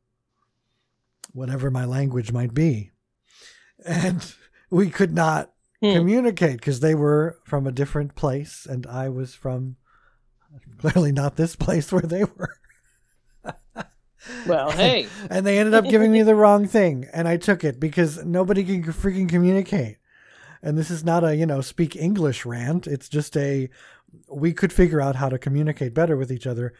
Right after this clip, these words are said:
Speaker 1: if we weren't stressed out about everything else that's going on.
Speaker 2: Amen.
Speaker 1: If we didn't have this gigantic onion, and we were just allowed, you should be allowed to not only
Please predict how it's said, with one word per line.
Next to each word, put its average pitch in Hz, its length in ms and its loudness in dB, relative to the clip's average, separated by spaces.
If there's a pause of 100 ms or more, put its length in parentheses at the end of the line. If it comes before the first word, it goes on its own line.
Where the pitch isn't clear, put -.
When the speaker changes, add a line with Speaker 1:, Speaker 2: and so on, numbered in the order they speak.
Speaker 1:
if 147 140 -6
we 151 60 -4
weren't 180 240 0
stressed 151 340 -2
out 139 140 0
about 117 200 -6
everything 123 380 -6
else 107 220 -12
that's - 160 -20
going 98 280 -20
on. 90 220 -20 (1900)
Speaker 2:
Amen. 143 440 -6 (140)
Speaker 1:
If 120 160 -20
we 120 120 -10
didn't 151 280 -8
have 139 200 -4
this 123 160 -8
gigantic 123 800 -6
onion, 110 500 -6 (1200)
and 120 360 -12
we 135 120 -8
were 139 160 -6
just 170 260 -6
allowed, 143 260 -8
you 143 140 -4
should 160 160 -4
be 165 80 4
allowed 160 400 4
to 156 100 0
not 151 180 2
only 147 440 0